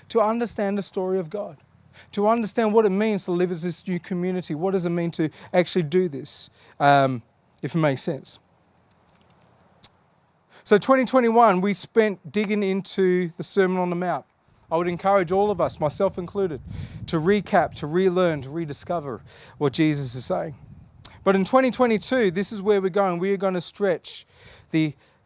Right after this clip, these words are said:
Christology of New Spring Church by answering very bluntly, emphatically, and persuasively every single week the question, the question, "Why should we take these teachings of Jesus seriously enough?" And the simple answer,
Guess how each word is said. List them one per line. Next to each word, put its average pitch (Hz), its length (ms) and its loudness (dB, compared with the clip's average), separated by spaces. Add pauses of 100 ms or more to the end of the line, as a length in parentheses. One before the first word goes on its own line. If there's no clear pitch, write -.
Christology 190 840 2
of 139 140 -6
New 151 160 -2
Spring 151 260 -4
Church - 400 -8
by 147 200 4
answering 190 560 -4
very 190 240 4
bluntly, 175 500 0 (440)
emphatically, 190 640 4
and 185 80 -2
persuasively 156 800 -4 (360)
every 196 300 4
single 226 320 0
week 196 180 4
the 185 100 -6
question, 175 540 -4
the 151 140 -2
question, 151 500 -6 (1040)
"Why 185 320 6
should 185 300 -2
we 196 100 0
take 160 420 0
these 147 220 -6
teachings 180 580 -6
of 156 220 -10
Jesus 127 420 -6
seriously 143 680 0
enough?" 131 520 -6 (460)
And 156 140 2
the 156 60 0
simple 240 420 2
answer, 196 540 0